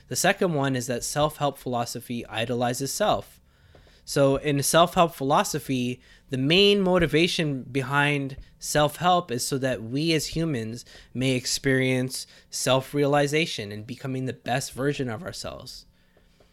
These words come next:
However, if we look at Philippians two, it reminds us that our sanctification is not rooted in our pleasure. It's not merely rooted in our desire to become better people for our own pleasure, but it is rooted in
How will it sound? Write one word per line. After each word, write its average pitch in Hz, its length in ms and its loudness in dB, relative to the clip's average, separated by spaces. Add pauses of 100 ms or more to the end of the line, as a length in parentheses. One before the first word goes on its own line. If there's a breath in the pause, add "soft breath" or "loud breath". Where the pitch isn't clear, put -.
(360 soft breath)
However, 151 400 6
if 147 140 0
we 185 60 0
look 165 220 0
at 160 100 0
Philippians 151 540 -2
two, 185 280 0
it 131 60 2
reminds 135 520 2
us 156 160 -4
that 131 180 0
our 123 120 0
sanctification 139 840 -6
is 120 120 -6
not 135 300 -2 (260 loud breath)
rooted 143 540 4
in 131 320 0
our 175 340 6
pleasure. 127 480 -2
It's 123 160 -6
not 151 220 0
merely 135 320 2
rooted 131 440 2
in 127 300 -6 (220 loud breath)
our 143 240 8
desire 131 400 4
to - 160 -12
become 123 260 -8
better 127 220 -4
people 131 340 -8
for 113 220 -6
our 107 260 -2
own 143 240 0
pleasure, 117 380 -6
but 117 160 -6
it 120 120 -4
is 123 220 -4 (720 loud breath)
rooted 151 380 4
in 131 420 -2